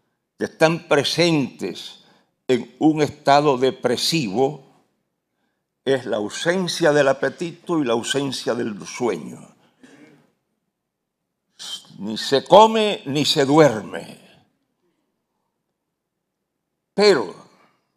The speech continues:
el alimento de la noche es más importante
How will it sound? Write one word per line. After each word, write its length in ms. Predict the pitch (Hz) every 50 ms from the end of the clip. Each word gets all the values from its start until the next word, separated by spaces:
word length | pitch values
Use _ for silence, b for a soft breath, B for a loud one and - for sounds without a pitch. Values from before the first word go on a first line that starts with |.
| _ _ _ _ _ _ _ _ _ _ _ _ _ _ _ _ _ _ _ _ _ _ _ _ -
el 180 | 120 123 123
alimento 840 | 123 127 135 127 120 131 160 196 202 196 185 165 - - 170 170 160
de 120 | 165 160
la 140 | 151 151 156
noche 560 | 156 - 170 165 139 - - - - - - - - _ _ _ _ _ _ _ _ _ _ _ _ _ _ _ _ _ _ _ _ _ _ _ _ _ _ _ _ _ _ _ _ _ _ _ _
es 220 | - 101 117 - -
más 300 | 117 117 127 120 - -
importante 1120 | 120 127 123 117 - 113 110 107 - - - 131 127 127 123 - - - 127 - - -